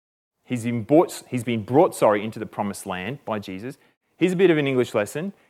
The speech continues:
He's been bought, B O U G H T, by Jesus,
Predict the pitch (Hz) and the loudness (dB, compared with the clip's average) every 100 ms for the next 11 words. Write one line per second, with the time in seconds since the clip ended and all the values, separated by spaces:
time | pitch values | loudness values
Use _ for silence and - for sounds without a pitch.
0 | _ - 175 135 160 147 143 127 _ _ | _ -2 0 2 2 2 -2 -8 _ _
1 | - 123 - 190 190 143 226 - - _ | -16 -16 2 8 10 8 4 -2 -20 _
2 | _ _ _ _ _ _ _ 110 147 170 | _ _ _ _ _ _ _ -2 4 6
3 | 151 135 139 131 123 117 104 - 165 160 | 6 6 4 2 0 -6 -8 2 4 4
4 | - - 123 - - 117 110 190 - _ | 0 2 2 2 -8 -4 -4 -4 -10 _
5 | _ _ _ _ _ _ _ _ _ _ | _ _ _ _ _ _ _ _ _ _
6 | _ _ _ _ - 123 113 110 104 139 | _ _ _ _ 4 4 4 -4 -4 -6
7 | 214 - | -8 -14